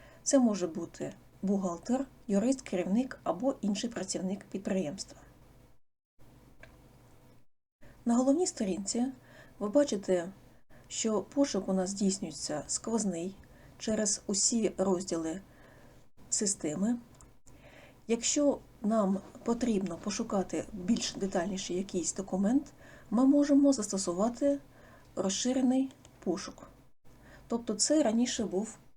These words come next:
пошук за реквізитами. Маючи якісь дані або реквізити документа, тобто слова з назви, статус, тип документу, номер,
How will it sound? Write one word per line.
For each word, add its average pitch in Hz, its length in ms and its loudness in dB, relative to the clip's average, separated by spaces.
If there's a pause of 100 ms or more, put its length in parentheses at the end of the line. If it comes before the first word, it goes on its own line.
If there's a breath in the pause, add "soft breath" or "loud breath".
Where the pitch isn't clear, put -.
(160)
пошук 233 480 -4
за 202 220 -6
реквізитами. 156 680 -8 (1000 loud breath)
Маючи 233 480 2
якісь 208 300 0
дані 170 500 0 (120)
або 175 220 -4
реквізити 180 380 -6
документа, 190 800 -2 (520 loud breath)
тобто 196 240 -6
слова 277 280 2
з - 80 -4
назви, 175 320 -2
статус, 190 480 -2
тип 208 220 -4
документу, 185 760 -4
номер, 196 520 2